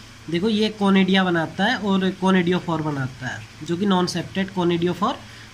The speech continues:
और कोनिडिया बनाता है। इस, ये से, मतलब, कोनिडिया बनाता है सेप्टेड, ठीक है। इस तरह से ये इसकी epidermis layer है, और ये हाइफी जो है, ये cell के नीचे की side भी ग्रो करती है, जो intracellular, intercellular हाइपी grow, intercellular हाइपी, मतलब,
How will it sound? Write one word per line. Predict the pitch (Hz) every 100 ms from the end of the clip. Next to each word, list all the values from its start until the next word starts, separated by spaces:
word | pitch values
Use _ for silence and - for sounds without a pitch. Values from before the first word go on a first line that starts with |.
| -
और | 170
कोनिडिया | 180 185 175 170 151
बनाता | 139 131 135 131
है। | 131 151
इस, | 147
ये | 165 165
से, | 143
मतलब, | 156 151 151
कोनिडिया | 165 160 156 147
बनाता | 139 127 131
है | -
सेप्टेड, | 147 - 131 120 - - - - - 151 135
ठीक | 190
है। | 190 123 - - - 165
इस | -
तरह | 165 156
से | 165
ये | 160
इसकी | 170 -
epidermis | 165 170 156 160 160
layer | 165 175 226
है, | 302 - - - 180
और | 190
ये | 170 208 226
हाइफी | 180 185 190 196
जो | 190
है, | 190 262
ये | 247 233
cell | - 202 196
के | 214 214
नीचे | 185 185 -
की | 190 214
side | 190 170 175
भी | 185
ग्रो | 180
करती | 170 165 147 151
है, | 147 131 - - - -
जो | 175 160 170 214
intracellular, | 208 196 202 214 214 190 185 180 160
intercellular | 165 190 202 226 214 202 185 185 226 330
हाइपी | 160 180 185 190
grow, | 165 170 170
intercellular | 175 190 208 196 196 175 170
हाइपी, | 151 139
मतलब, | 147 151 233 320